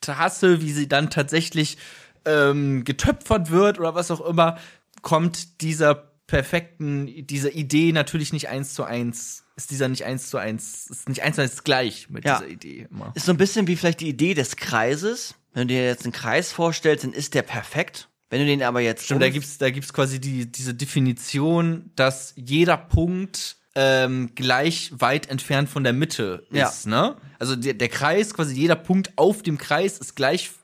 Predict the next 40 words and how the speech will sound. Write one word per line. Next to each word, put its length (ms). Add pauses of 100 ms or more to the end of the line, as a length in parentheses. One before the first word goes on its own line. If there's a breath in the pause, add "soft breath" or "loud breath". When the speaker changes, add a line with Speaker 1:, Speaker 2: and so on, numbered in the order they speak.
(120)
Speaker 1:
doll 320
entf-, 680
gleich 300
weit 240
entfernt 500 (260 loud breath)
von 160
der 120
Mitte 320
des 180
Kreises. 720 (200 soft breath)
Aber 180
wenn 60
man 100
jetzt 140
wirklich 180
mal 60
einen 80
Kreis 360
zeichnen 480
würde, 300
auch 140
einen 80
perfekten 500
Kreis 580
Speaker 2:
Klappt 260
das 40
Speaker 1:
mit 160
Speaker 2:
nicht. 420
Speaker 1:
einem, 220
äh, 20
weiß 240
nicht, 180
Bleistift 520
oder 100
sowas, 200
wenn 120
du 60
ihn 160
wirklich 340
in, 140